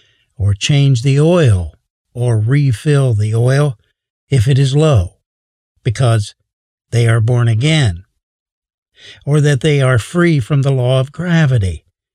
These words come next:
because they are a born-again Christian. I wouldn't recommend attempting to prove that one by jumping off the roof of a tall building anytime soon,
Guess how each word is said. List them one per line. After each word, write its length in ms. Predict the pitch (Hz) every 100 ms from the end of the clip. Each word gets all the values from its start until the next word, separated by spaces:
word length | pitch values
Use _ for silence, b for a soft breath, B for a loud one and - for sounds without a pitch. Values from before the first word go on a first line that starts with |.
| _ -
because 480 | 123 107 151 139 -
they 180 | 131 131
are 240 | 120 120
a 120 | 123
born-again 680 | 120 123 120 120 123 117 107
Christian. 680 | - 156 117 - - 95 - _ _ _ _ _ _ _ B B B
I 180 | 110 139
wouldn't 360 | 135 156 131
recommend 640 | 123 120 123 123 120 135 127
attempting 500 | 104 147 131 139 107
to 80 | 110
prove 360 | - 165 160 113
that 280 | 117 117
one 220 | 110 143 127
by 180 | 123
jumping 460 | 113 143 131 143 127
off 240 | 127 107
the 120 | 127 117
roof 320 | 131 151 131
of 140 | 117
a 100 | 113
tall 360 | 107 139 127 117
building 540 | 110 165 165 127 92
anytime 600 | 92 92 87 110 98 87
soon, 460 | - 117 107 104